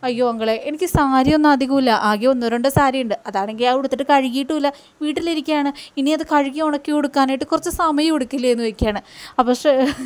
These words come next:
എല്ലാവരും ഇങ്ങനെ അന്തം വിട്ട പോലെ ഇങ്ങനെ നിൽക്കുകയാണ് കേട്ടോ. അപ്പോൾ ഈ സമയത്ത്, ആം, രേവതി പറയാണ്, "സമയം ഒരുപാടായി, വാ വർഷേ, നമുക്ക് വിളക്ക് കൊളുത്താം, എന്തായാലും ഈ ഒരു ഡ്രസ്സിലെങ്കിൽ ഏത് ഡ്രസ്സിലും വിളക്ക് കൊടു-, വിളക്ക് കൊളുത്തെന്ന്" പറയാണ്.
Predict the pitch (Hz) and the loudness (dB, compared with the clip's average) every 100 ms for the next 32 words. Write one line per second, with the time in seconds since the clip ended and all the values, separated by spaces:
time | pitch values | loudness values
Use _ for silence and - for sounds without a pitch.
0 | - 269 269 254 262 285 277 294 - - | 2 2 4 0 0 -4 -6 -8 -12 -14
1 | - 285 277 277 277 269 269 277 285 277 | -4 0 0 0 2 4 4 4 2 2
2 | 233 269 254 220 220 202 _ _ - _ | 0 2 2 2 -4 -8 _ _ -20 _
3 | - - - - 240 254 269 247 269 254 | -20 -20 -20 -6 -2 2 0 0 0 0
4 | 240 254 285 - - - - 254 247 240 | 0 2 2 -2 -16 -12 -2 0 2 0
5 | 233 233 220 - 240 233 233 277 254 220 | 0 -4 -6 -2 0 2 2 0 0 -2
6 | 226 233 202 226 254 233 226 233 220 240 | -4 -4 -4 -4 -2 -2 0 0 0 -4
7 | - - - 277 262 269 247 247 277 269 | -6 -16 -2 0 2 0 -4 -4 -2 -2
8 | 254 226 - 247 226 220 208 220 226 277 | 0 0 4 4 4 0 2 0 0 -6
9 | 254 240 247 247 240 226 220 262 214 226 | -8 -6 -6 -6 -6 -4 0 0 0 -6
10 | 214 202 214 240 214 233 214 - - 262 | -10 -10 -8 -6 -6 -4 -6 -8 -14 0
11 | 240 240 240 269 240 240 233 214 190 196 | 4 4 2 2 2 0 -2 -2 -4 -6